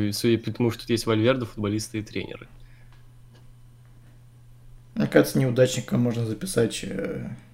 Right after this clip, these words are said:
Speaker 2: тренера, э, Арсенала, как его там, я забыл.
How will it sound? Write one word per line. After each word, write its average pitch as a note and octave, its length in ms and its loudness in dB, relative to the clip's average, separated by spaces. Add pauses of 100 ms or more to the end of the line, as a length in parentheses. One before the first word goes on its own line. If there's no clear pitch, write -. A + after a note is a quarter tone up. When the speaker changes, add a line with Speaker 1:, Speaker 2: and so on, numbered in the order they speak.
(840)
Speaker 2:
тренера, A#2+ 340 6
э, A2+ 600 4 (100)
Арсенала, B2 460 4
как - 200 -4
его B2 120 -8
там, - 140 -14
я A2+ 80 -2
забыл. A2 320 -4